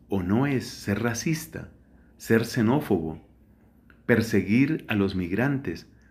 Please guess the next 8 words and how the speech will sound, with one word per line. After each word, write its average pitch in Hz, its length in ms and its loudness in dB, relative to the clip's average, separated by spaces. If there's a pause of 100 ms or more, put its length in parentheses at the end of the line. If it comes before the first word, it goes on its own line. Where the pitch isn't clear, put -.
buscar 101 360 2
un 110 140 4
camino 127 420 2
de 98 120 0
solución 95 480 -2
para 117 160 -2
los 98 160 -2
migrantes, 98 680 -2